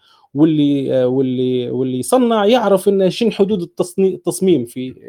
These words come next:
إن اللي بيصممها لك. فيشتغلوا معنا، آه،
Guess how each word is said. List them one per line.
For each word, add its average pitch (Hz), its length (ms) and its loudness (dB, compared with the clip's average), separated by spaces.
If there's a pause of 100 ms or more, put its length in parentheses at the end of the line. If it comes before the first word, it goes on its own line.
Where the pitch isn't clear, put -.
(120)
إن 135 140 -14
اللي 135 420 -12
بيصممها 143 580 0
لك. 113 180 -8 (460)
فيشتغلوا 180 680 4
معنا، 220 380 2 (280)
آه، 156 840 -10